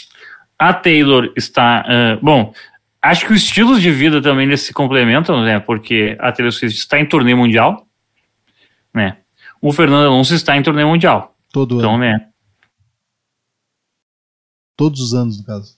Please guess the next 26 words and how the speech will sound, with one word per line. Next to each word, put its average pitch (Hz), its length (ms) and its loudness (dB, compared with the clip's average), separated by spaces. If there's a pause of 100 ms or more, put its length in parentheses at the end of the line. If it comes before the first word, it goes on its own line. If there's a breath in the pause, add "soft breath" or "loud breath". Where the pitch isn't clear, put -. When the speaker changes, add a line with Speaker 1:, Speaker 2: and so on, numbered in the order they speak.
Speaker 1:
Atletas, 120 840 -2 (420 loud breath)
sabe? 110 420 -2
Exatamente. 123 640 0 (280 soft breath)
São 135 320 0 (200)
pessoas 147 540 2
que 180 220 -2
viajam 190 840 2
e, 120 440 -6
e 131 40 -8
fazem 135 420 -2
disso 123 280 -4
sua 175 160 0
vida, 113 320 -2
né? 98 160 -6 (680 loud breath)
Eh, 113 340 -2 (1000)
ele, 160 480 2
ele, 139 180 2
inclusive, 185 1000 0
ele, 156 180 0
inclusive, 156 420 0
pode 190 360 0
dedicar 190 520 0
uma 202 140 2
música 151 260 -2
pra 117 120 -2
ela. 113 200 -8